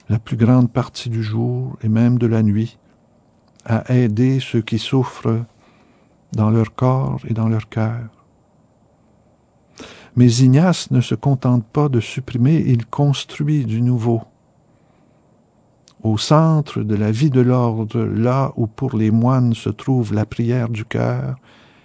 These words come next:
il met sa pédagogie spirituelle pour chercher Dieu en toutes choses. Voilà le cœur des jésuites et sa prière essentielle.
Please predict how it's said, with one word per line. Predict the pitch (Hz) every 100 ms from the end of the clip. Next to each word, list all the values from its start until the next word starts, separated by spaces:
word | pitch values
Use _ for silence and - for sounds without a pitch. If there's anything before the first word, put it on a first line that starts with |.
| -
il | 123 113
met | 117 139 147
sa | - 113
pédagogie | 113 - 131 127 127 123 127
spirituelle | 143 - 127 120 110 117 113 120 117 120 _ _ _ _ -
pour | -
chercher | - - 131 - - 131
Dieu | 110 120 131 -
en | 113
toutes | 107 110
choses. | - 117 113 117 123 - - _ _ _ _ _ _ _
Voilà | 107 117 127 147
le | 139 107
cœur | - 131 131 123 117 117
des | 110
jésuites | 107 117 110 113 123 127 - - _ _ -
et |
sa | 113 127
prière | 120 113 113 120 120
essentielle. | 104 - 117 120 113 110 107 117